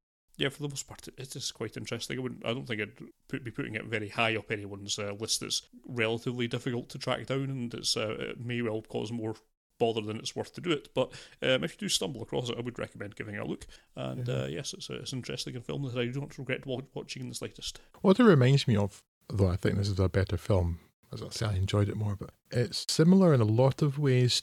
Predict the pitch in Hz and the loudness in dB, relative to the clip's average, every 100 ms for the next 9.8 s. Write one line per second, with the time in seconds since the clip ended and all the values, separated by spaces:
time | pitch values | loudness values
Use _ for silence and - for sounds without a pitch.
0 | - - 113 113 110 107 107 98 - _ | -4 -4 0 2 2 2 0 -4 -8 _
1 | _ - 120 101 123 - - 147 - - | _ -6 2 4 4 4 4 4 4 0
2 | 117 - - - 101 101 - _ _ _ | -10 -10 -10 0 2 2 0 _ _ _
3 | _ _ 113 113 110 110 120 123 - - | _ _ 6 8 8 8 6 6 2 2
4 | 120 117 113 _ _ - 120 113 120 - | 4 4 2 _ _ 0 4 6 4 2
5 | 120 107 - - 107 104 - 123 113 110 | 2 2 -2 4 6 6 8 8 8 6
6 | 107 110 95 95 85 - 120 98 - _ | 6 6 6 2 -2 -4 -4 -4 -8 _
7 | - 110 110 104 107 110 107 107 101 - | 2 6 8 10 8 8 6 4 4 2
8 | 107 104 - 104 110 117 123 120 127 131 | 0 0 2 6 6 6 6 6 4 2
9 | - _ _ - 147 135 117 | -4 _ _ 6 8 10 8